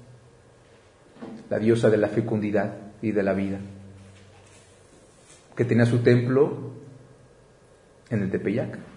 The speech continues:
donde se apareció la Virgen. Y sobre ese templo pagano se construye hoy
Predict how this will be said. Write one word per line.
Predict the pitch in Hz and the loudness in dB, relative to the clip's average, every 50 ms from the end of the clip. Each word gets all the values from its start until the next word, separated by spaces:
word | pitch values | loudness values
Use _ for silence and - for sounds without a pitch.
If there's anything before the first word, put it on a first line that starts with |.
| - - - - - - - _ _ _ _ _ _ _ _ _ _ - - - - - - _ _ - - _ _ - | -20 -20 -20 -20 -20 -20 -20 _ _ _ _ _ _ _ _ _ _ -20 -20 -20 -20 -20 -20 _ _ -20 -20 _ _ -8
donde | - 101 95 | -6 -6 -6
se | 117 | -6
apareció | 104 95 98 98 92 - 107 | -4 -4 -2 -4 -4 -4 -4
la | 98 90 | -4 -4
Virgen. | 92 90 90 - - - - - - - - - - - - - - - - _ _ - - - - - - - 147 - - - - _ _ - - _ _ _ _ _ _ _ _ _ - _ - | -4 -4 -8 -10 -14 -16 -18 -20 -20 -20 -20 -20 -20 -20 -20 -20 -20 -20 -20 _ _ -20 -20 -20 -20 -20 -20 -20 -20 -20 -20 -20 -20 _ _ -20 -20 _ _ _ _ _ _ _ _ _ -20 _ -12
Y | 123 117 | -8 -4
sobre | - 107 104 107 | -2 2 2 2
ese | 107 - 120 104 | 4 4 2 0
templo | - 113 113 110 113 117 113 117 110 117 | 2 4 4 4 4 4 2 2 2 2
pagano | 110 113 120 113 98 98 110 110 | 2 2 2 0 0 -2 -4 -6
se | 113 117 110 | -6 -6 -6
construye | - 113 110 117 113 117 107 104 104 104 101 | -4 -4 -4 -4 -4 -6 -4 -4 -2 -2 -2
hoy | 95 95 95 98 | -2 -2 -4 -6